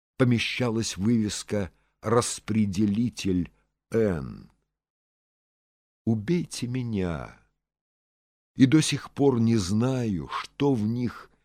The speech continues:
распределяли. Внутри не было ничего, кроме паутины и сморщенной бабы в шерстяном платке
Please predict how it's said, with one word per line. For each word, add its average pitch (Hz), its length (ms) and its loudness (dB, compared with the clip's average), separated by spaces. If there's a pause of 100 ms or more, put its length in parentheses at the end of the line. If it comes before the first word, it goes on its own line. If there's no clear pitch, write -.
(280)
распределяли. 104 1160 -4 (1300)
Внутри 135 520 4
не 147 220 0
было 143 220 -2
ничего, 131 520 2
кроме 117 520 0 (260)
паутины 127 840 6
и 92 80 2
сморщенной 120 760 0
бабы 104 580 0 (240)
в - 100 -8
шерстяном 120 640 0
платке 113 600 0